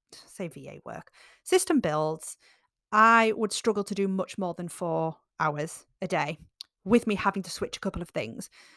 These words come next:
Shove me just in a system build with nothing else going on, no emails to respond to, nothing else. And I'd cl-, be able to clock six, but that is not sustainable on a daily basis to do. Just because I could do six hours one day doesn't mean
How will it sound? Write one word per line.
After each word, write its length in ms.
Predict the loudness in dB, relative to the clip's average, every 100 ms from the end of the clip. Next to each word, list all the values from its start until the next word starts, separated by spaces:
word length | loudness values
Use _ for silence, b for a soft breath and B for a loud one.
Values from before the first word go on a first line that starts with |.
| b 0
Shove 240 | 4 6
me 100 | 4
just 540 | 4 4 6 6 2
in 80 | -2
a 20 |
system 460 | -2 -6 -8 -8 -6
build 440 | -4 0 0 0 -2
with 160 | -2 2
nothing 540 | 4 6 6 4 2
else 180 | 2 0
going 300 | -2 0 -2
on, 160 | -2
no 140 | 0 0
emails 280 | 0 -4 -6
to 80 |
respond 320 | -8 -6 -6 -6
to, 140 | -6
nothing 380 | -4 -2 -4 -4
else. 640 | -2 0 0 -4 -10 -12 _ _ b b b b b _ _ -6
And 120 | -2
I'd 120 | -2 -4
cl-, 140 | -10
be 60 | -10
able 120 | -12
to 60 | -12
clock 260 | -16 -14 2
six, 340 | 4 4 -2
but 300 | -8 -8 6
that 380 | 8 8 6 2
is 160 | -4 -4
not 160 | -4
sustainable 920 | -4 -6 -4 -2 2 4 4 0 -2 -4
on 80 | -8
a 80 | -8 -2
daily 300 | 0 0 -2
basis 400 | -4 -6 -10 -12
to 140 | -8
do. 240 | -6 -6 -10 b b -4
Just 180 | -2
because 240 | -2 -2 0
I 80 | 0
could 160 | -2
do 120 | -4
six 300 | -4 -6 -6
hours 240 | -4 -4 -4
one 200 | -4 -2
day 400 | -2 -2 -2 -4 -8 _ _ _ b b _ -2
doesn't 340 | 0 0 0
mean 400 | 0 -2 -2 -6